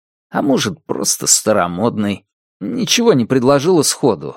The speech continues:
что удручало. Напрасная трата времени. Квамен предложил бы ей переспать сразу, но если только его плагин не накрылся, к спариванию она была не готова, а это, скорее всего, означало, что ему придется поработать над вопросом.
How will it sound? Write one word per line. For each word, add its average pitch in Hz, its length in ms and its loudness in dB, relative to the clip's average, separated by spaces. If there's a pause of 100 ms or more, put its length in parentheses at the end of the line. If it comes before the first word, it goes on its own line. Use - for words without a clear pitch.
(160)
что - 260 -2
удручало. 131 760 0 (360)
Напрасная 107 720 0
трата 92 340 -4
времени. 117 500 0 (600)
Квамен 185 520 2
предложил 170 520 2
бы 170 140 2
ей 175 180 2
переспать 160 600 0
сразу, 170 520 -2 (360)
но 135 380 4
если 143 360 2
только 139 320 0
его 127 180 2
плагин 131 480 0
не 107 100 -2
накрылся, 147 680 0
к - 60 -10
спариванию 180 680 2
она 143 180 4
была 143 300 4
не 151 160 2
готова, 147 640 -2 (380)
а 90 140 0
это, 160 200 2
скорее 123 360 2
всего, 123 260 2
означало, 120 800 2 (180)
что - 260 -2
ему 104 220 2
придется 131 480 0
поработать 160 600 0
над 98 180 -6
вопросом. 117 600 -2